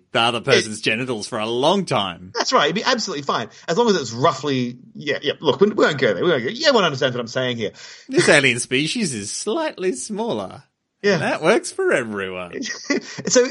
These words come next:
Speaker 2: but you can't, but there's no way. You wouldn't even be able to genetically engineer a baby between the two 'cause we can't even do it for our own species. It's just, just, just don't.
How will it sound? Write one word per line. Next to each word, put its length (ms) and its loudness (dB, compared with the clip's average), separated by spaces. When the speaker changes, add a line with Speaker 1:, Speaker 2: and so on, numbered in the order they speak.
Speaker 2:
but 180 2
you 120 2
can't, 440 2
but 120 -10
there's 140 -6
no 120 2
way. 160 2
You 140 2
wouldn't 200 -2
even 120 0
be 80 6
able 100 2
to 80 -4
genetically 440 -2
engineer 420 4
a 60 4
baby 280 4
between 300 -2
the 80 -4
two 440 -4
'cause 240 -8
we 60 -2
can't 220 4
even 100 6
do 100 6
it 40 0
for 100 2
our 80 4
own 60 2
species. 640 -2
It's 240 0
just, 480 0
just, 520 2
just 260 2
don't. 280 2